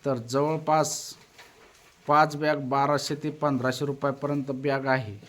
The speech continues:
कापसाची. चांगल्या क्वालिटीची जर कापूस घ्यायचा असला तुम्हाला, तर बाराशे ते पंधराशे रुपयापासून समोर तुम्हाला बॅग भेटते कापसाची. आज पंधराशे रुपयाला जरी बॅग म्हणलं,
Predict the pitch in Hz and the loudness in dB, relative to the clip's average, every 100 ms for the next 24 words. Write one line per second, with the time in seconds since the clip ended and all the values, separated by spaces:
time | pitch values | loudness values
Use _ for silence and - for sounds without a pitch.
0 | - 127 127 117 101 95 - 127 135 143 | -4 -4 -2 -6 -6 -10 -6 -2 0 0
1 | 139 139 143 143 143 143 147 143 - 135 | -2 -2 -2 -4 -4 -4 -4 -4 -4 -6
2 | - 147 135 123 123 147 147 143 147 147 | -6 -6 -4 -2 -2 -4 -2 -4 -4 0
3 | 131 120 - - - - _ - 131 120 | 0 -2 -6 -20 -20 -20 _ -6 -6 -6
4 | - 139 135 143 147 165 160 160 160 151 | 0 2 2 2 -2 -4 -8 -2 0 2
5 | 139 139 156 143 151 147 151 151 151 151 | 0 0 -4 -2 -4 -4 -6 -6 -6 -4
6 | 151 151 147 139 139 143 135 117 107 123 | -4 -4 -2 0 0 0 -2 -2 -6 -8
7 | 120 123 - 101 - - - - - - | -6 -6 -6 -12 -14 -20 -16 -16 -16 -20
8 | _ _ _ _ 131 135 139 151 156 156 | _ _ _ _ -4 -4 -2 0 2 2
9 | 156 143 190 185 175 180 180 180 175 180 | 0 2 0 0 0 2 2 2 0 0
10 | 185 185 180 185 185 175 127 | 2 0 0 0 2 2 0